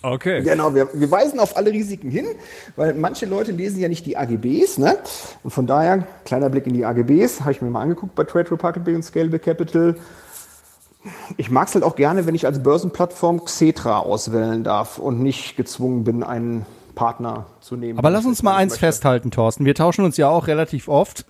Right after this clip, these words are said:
Speaker 3: vor allem in der letzten Zeit, auch zum Thema, äh, Investment, Aktie und so weiter aus.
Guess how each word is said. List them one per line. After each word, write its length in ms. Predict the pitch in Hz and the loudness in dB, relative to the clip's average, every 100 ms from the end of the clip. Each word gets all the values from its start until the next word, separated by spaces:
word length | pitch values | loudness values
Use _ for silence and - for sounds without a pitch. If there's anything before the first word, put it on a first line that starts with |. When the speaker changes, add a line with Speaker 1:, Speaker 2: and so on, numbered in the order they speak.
| - - | -20 -2
Speaker 3:
vor 140 | 143 143 | 2 4
allem 160 | 170 | 4
in 80 | 165 | 4
der 80 | 139 | 4
letzten 340 | 151 - - | 2 0 -10
Zeit, 300 | 131 123 120 | -4 -2 -2
auch 100 | 127 | -4
zum 160 | - 135 | -4 -4
Thema, 460 | 135 139 131 135 | -2 0 0 0
äh, 200 | 139 123 | -2 -2
Investment, 540 | 143 117 135 - 147 123 | -2 0 0 0 -4 -2
Aktie 320 | 127 - 151 | -4 -4 -6
und 80 | 117 | -4
so 140 | 113 | 0
weiter 260 | 107 110 107 | 0 0 0
aus. 300 | 110 151 | 0 0